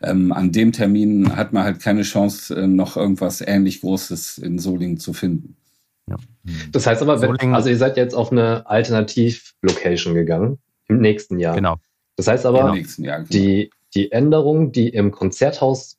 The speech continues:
Speaker 3: durchgeführt werden müssten, um dem neuen Brandschutz, um der Brandschutzverordnung wieder gerecht zu werden, sind so groß, dass die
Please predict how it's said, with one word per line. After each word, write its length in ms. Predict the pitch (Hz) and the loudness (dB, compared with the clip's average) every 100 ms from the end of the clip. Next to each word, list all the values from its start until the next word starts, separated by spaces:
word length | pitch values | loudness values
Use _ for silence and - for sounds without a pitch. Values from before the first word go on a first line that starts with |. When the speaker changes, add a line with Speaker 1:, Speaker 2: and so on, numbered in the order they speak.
| _ | _
Speaker 3:
durchgeführt 720 | 127 151 147 - - 95 90 90 | 0 2 0 -12 -2 -2 0 0
werden 340 | 82 85 90 | 0 0 -2
müssten, 540 | 98 135 - - 139 135 | 2 2 0 -8 -4 0
um 160 | 104 | 2
dem 140 | 95 98 | 2 4
neuen 180 | 101 | 2
Brandschutz, 800 | 95 95 123 - 107 - - - | 2 0 0 -2 -4 -6 -18 -4
um 340 | 110 98 92 92 | 0 0 0 0
der 140 | 87 | 0
Brandschutzverordnung 720 | 82 101 107 107 104 98 101 95 | 0 -2 -2 -2 0 -2 0 0
wieder 180 | 90 | 0
gerecht 240 | 85 131 - | 2 0 0
zu 80 | 87 | -4
werden, 220 | 87 92 | -4 -2
sind 260 | 92 87 - | -4 -4 0
so 360 | 98 143 160 - | 2 4 0 -6
groß, 540 | 85 92 165 214 - - | -2 2 0 -2 -14 -4
dass 220 | 107 - | -4 0
die 380 | 117 110 110 | 2 2 0